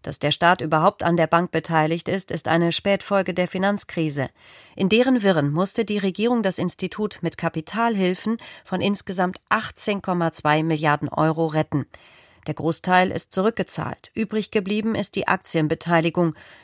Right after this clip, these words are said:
die nun verkauft werden soll und den Weg ebnet für eine Übernahme der zweitgrößten deutschen Privatbank,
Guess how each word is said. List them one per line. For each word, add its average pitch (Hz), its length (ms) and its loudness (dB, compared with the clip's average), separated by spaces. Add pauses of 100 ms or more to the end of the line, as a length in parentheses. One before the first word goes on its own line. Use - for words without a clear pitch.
(100)
die 214 80 2
nun 202 200 4
verkauft 156 500 0
werden 151 260 2
soll 165 300 4 (300)
und 175 160 -2
den 175 220 2
Weg 208 280 0
ebnet 180 400 0
für - 220 -4
eine 165 220 2
Übernahme 139 680 2
der 143 160 -4
zweitgrößten 160 720 0
deutschen 156 360 0
Privatbank, 160 640 0